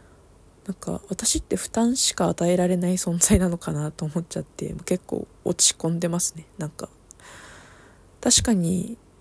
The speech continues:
私が休んだりするの、穴が、穴が開く、仕事に穴が開くことは負担だろうし、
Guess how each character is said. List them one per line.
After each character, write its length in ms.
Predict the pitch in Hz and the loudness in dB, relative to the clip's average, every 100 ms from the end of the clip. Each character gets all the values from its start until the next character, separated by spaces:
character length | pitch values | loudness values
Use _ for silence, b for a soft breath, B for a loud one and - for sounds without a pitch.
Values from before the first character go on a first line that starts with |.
| - | -8
私 300 | 190 190 - | -6 -2 0
が 60 | 196 | 2
休 340 | 185 180 220 | 4 2 2
ん 60 | 214 | 2
だ 100 | 196 | 0
り 220 | 170 - - - - - - - - - - - - | -2 -8 -14 -20 -20 -20 -20 -20 -20 -20 -20 -16 -4
す 220 | - 180 | -2 -2
る 100 | 170 | -2
の、 200 | 156 - | -4 -2
穴 220 | 175 175 175 | 2 2 2
が、 140 | 165 - | -2 -6
穴 240 | - 190 202 | 0 2 2
が 100 | 175 | 0
開 80 | 151 | -2
く、 140 | - | 0
仕 140 | - | 0
事 180 | 180 - | 2 2
に 80 | 180 | 2
穴 260 | 175 196 185 | 4 4 2
が 120 | 165 | 0
開 80 | 151 | -2
く 120 | - | -4
こ 100 | - | -8
と 140 | - | -4
は 60 | - | -4
負 100 | - | -2
担 220 | 165 156 | -4 -2
だ 100 | 160 | 0
ろ 100 | 151 | 0
う 60 | 151 | -2
し、 420 | - - 156 | -6 -6 -8